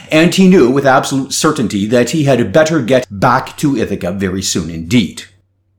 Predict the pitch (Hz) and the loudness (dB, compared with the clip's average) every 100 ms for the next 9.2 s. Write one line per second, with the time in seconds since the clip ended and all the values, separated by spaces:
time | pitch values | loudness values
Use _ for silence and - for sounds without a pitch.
0 | _ _ _ _ _ - 113 110 156 - | _ _ _ _ _ 0 2 2 2 0
1 | - - - - 123 127 117 110 87 156 | -6 -8 -14 0 4 4 2 -2 2 2
2 | 196 117 98 95 92 87 95 98 120 110 | 4 2 0 -2 -4 -4 -4 -2 0 0
3 | 185 - - - - 139 143 160 175 175 | 0 -2 -8 -20 -4 2 4 4 4 2
4 | 165 165 151 170 143 139 147 123 160 - | 0 2 2 2 0 -2 0 0 0 0
5 | 151 - 156 151 147 135 - - - - | -2 0 0 2 2 0 0 -6 -18 -16
6 | 104 101 190 202 202 190 - 147 123 160 | -4 2 4 6 4 2 0 0 2 2
7 | 170 127 - 117 - 87 87 78 67 - | 2 0 -4 -6 -4 -2 -2 -4 -10 -16
8 | - 151 139 123 135 139 151 131 104 143 | -4 2 2 2 2 4 4 4 2 2
9 | 135 90 | 2 0